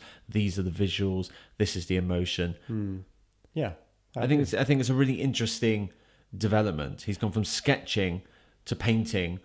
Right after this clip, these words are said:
Speaker 1: to making gigantic masterworks.
Speaker 2: Yeah, and he's obviously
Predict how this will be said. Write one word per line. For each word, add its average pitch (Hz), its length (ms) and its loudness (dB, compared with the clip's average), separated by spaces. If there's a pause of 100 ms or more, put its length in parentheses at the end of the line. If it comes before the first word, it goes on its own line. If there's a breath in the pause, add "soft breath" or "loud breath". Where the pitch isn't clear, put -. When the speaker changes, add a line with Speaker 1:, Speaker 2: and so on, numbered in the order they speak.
(380 soft breath)
Speaker 1:
to 92 480 -2
making 104 420 -4
gigantic 101 800 -2 (280 soft breath)
masterworks. 101 1300 2 (100)
Speaker 2:
Yeah, 123 360 2
and 120 120 0
he's 127 340 -2
obviously 127 580 -2